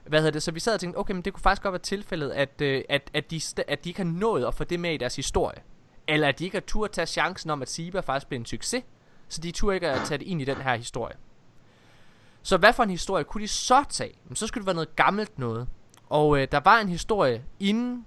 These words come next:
Destiny et overhovedet udkom. Så var den originale historie i Destiny, det handlede faktisk om, at Hive tog Rasputin til fange,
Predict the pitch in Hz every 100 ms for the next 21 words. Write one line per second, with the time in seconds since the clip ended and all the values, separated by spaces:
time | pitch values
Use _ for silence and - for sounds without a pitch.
0 | - 151 156 - 202 214 - 151 143 160
1 | 170 - 180 202 - 107 - _ _ _
2 | _ _ _ - _ _ _ _ - -
3 | 214 202 214 180 160 165 196 226 143 143
4 | 139 - 196 127 - _ - - - -
5 | - _ _ _ _ 156 151 170 - 117
6 | 117 160 - 147 185 185 139 139 - 160
7 | 135 - 147 156 220 - - - - _
8 | - _ - - - 156 143 - 190 202
9 | 165 147 135 131 117 156